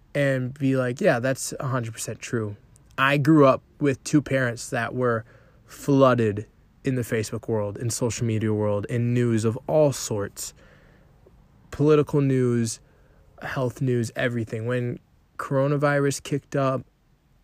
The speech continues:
oh my goodness, the amount of theories and different opinions and things I heard from each of these parents was phenomenal. And I also had the unique, unique experience of my dad was on one side of this debate and my mother was on the other.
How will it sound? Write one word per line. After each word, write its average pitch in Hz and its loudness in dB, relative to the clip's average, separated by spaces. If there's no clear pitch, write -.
oh 147 0
my 123 -2
goodness, 107 -6
the 131 -2
amount 147 2
of 131 -2
theories 139 2
and 113 -8
different 123 -6
opinions 127 -6
and 117 -10
things 131 -4
I 117 -2
heard 120 -2
from - -12
each 113 -10
of 117 -8
these 113 -8
parents 110 -10
was 117 -4
phenomenal. 123 0
And 131 -2
I 139 2
also 156 0
had 123 -2
the 117 -4
unique, 117 -8
unique 123 -4
experience 160 -4
of 120 -4
my 123 -2
dad 117 -4
was 131 -4
on 123 -2
one 123 -4
side 127 -4
of 135 -4
this 123 0
debate 135 0
and 131 -4
my 127 -2
mother 123 -2
was 120 -2
on 110 -6
the 113 -6
other. 120 -6